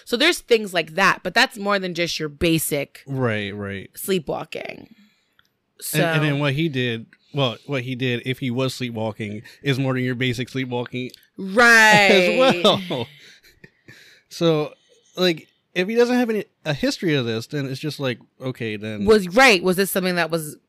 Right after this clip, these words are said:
Speaker 1: that came up in the hour it took you to call the police?
Speaker 2: Yeah.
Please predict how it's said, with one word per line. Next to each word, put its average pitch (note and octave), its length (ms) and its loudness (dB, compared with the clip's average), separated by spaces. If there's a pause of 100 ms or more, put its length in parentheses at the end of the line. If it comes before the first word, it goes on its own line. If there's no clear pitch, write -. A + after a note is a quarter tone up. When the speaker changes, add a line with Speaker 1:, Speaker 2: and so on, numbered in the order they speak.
(120)
Speaker 1:
that E3+ 180 -2
came E3+ 240 -6
up E3 320 -6
in E3 120 -2
the D3+ 140 -8
hour D3+ 340 0
it D#3 100 -8
took D#3+ 220 -6
you D#3+ 100 -6
to D3+ 80 -6
call D3 200 -6
the C#3 80 -10
police? D3+ 440 -6
Speaker 2:
Yeah. A2+ 460 -4